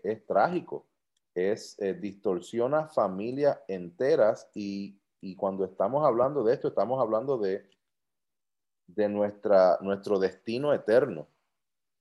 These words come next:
So, esto es sumamente importante. Cuando nosotros vemos,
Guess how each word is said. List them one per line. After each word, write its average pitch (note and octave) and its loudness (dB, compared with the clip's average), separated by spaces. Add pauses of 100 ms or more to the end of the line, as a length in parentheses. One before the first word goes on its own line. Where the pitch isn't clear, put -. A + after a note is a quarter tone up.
(260)
So, G2 4
esto G2 2
es D#3 2
sumamente D#3 0
importante. G#2+ -4 (460)
Cuando F#2+ 2
nosotros A2 0
vemos, D3+ 0